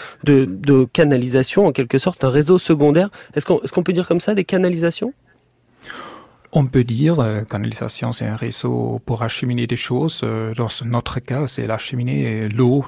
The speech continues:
Speaker 2: de pluie, par exemple, et l'air usé ou nouveau.
Speaker 1: Mais ils, ils font quelle taille, euh, ces tuyaux ?
Speaker 2: Ben justement, c'est à l'échelle du micromètre, ça veut dire quelques dizaines, voire centaines de micromètres, ben plutôt moins.
Speaker 1: Mhm.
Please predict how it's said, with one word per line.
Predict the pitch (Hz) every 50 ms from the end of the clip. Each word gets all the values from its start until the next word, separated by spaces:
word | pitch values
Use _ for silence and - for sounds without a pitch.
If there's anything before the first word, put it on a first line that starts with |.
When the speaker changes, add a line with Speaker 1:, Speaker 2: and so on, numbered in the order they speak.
| - _ _
Speaker 2:
de | -
pluie, | 113 - - 117 120 127
par | - - 143 135
exemple, | 131 - - 156 151 180 190 - 120
et | 110 110 110 107 110 110
l'air | 104 110 110 110 110 123 -
usé | 147 123 117 110 113 117 120 131 156 160
ou | 135 123 131 135
nouveau. | 151 139 120 117 120 - _ _ _ _ _ _ _ _ _ _ -
Speaker 1:
Mais | 139 139
ils, | 139 - 160 147 117 143 143
ils | 135 127
font | - 160 143
quelle | - 143 127
taille, | - - 135 139 131 120
euh, | 117
ces | 113 - 131
tuyaux ? | 113 - - 120 117 117 - _ _ _ _ _ _ _ _ _ _ _ _ _ _ _ - - - - - - - _ -
Speaker 2:
Ben | 123 123 110
justement, | 117 127 - - 143
c'est | 135 - 117
à | 113 110
l'échelle | 110 113 104 - - 120 117 110
du | 110 120
micromètre, | 117 127 127 - - - 139 139 165 208 - - - - 120
ça | 110
veut | 101 107
dire | - - 110 110 113 -
quelques | - 110 107 104 - 120
dizaines, | 113 110 110 110 - - 120 123 131 151 160 156 160
voire | 123 107 104 107 110 - - - _ _ _ _
centaines | - - - 120 113 - 120 117
de | 113
micromètres, | 120 - - - 135 151 - - - - -
ben | 113 110 107 107
plutôt | - - 131 123 - 123
moins. | 113 113 117 139 175 196 - _ - - -
Speaker 1:
Mhm. | 139 131 117 127 143